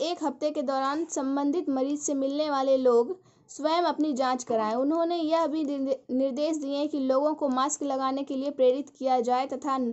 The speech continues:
मास्क न लगाने वाले तथा इधर उधर थूकने वाले लोगों पर जुर्माना भी लगाया जाए। इसके लिए उन्होंने व्यापक प्रचार प्रसार करने के निर्देश भी दिए। निरीक्षण के दौरान डीएम राकेश सिंह,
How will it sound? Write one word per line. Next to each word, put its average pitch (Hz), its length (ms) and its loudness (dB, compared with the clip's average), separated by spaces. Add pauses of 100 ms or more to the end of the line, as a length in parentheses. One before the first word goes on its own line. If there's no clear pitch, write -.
(240)
मास्क 262 280 -2
न 262 120 0
लगाने 262 560 2
वाले 240 340 2
तथा 262 280 -4
इधर 294 260 -2
उधर 294 260 -2 (360)
थूकने 349 420 2
वाले 247 360 4
लोगों 262 320 2
पर 254 240 -2
जुर्माना 254 540 0
भी 294 140 0
लगाया 214 420 -2
जाए। 202 260 -4 (460)
इसके 349 240 -2
लिए 330 160 0
उन्होंने 311 300 2
व्यापक 285 400 0
प्रचार 285 360 -2
प्रसार 277 400 -2
करने 277 340 -4
के 294 120 -4
निर्देश 269 400 -2
भी 262 120 -6
दिए। 262 240 -4
निरीक्षण 269 420 0
के 285 120 -2
दौरान 262 420 2 (540)
डीएम 302 460 -2
राकेश 277 380 -4
सिंह, 294 320 -6